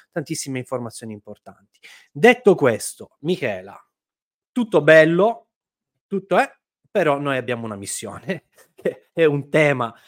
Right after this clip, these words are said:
abbiamo promesso che sarà un tema scottante, e io ti invito a affrontare con me, eh, la routine del, eh, del rapporto di fine giornata,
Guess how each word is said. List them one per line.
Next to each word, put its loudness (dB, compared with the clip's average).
abbiamo -4
promesso -6
che -6
sarà -10
un -12
tema -8
scottante, -12
e -12
io -8
ti -8
invito -6
a -6
affrontare -10
con -10
me, -6
eh, -14
la -6
routine -4
del, -8
eh, -18
del -4
rapporto -2
di -8
fine -10
giornata, -4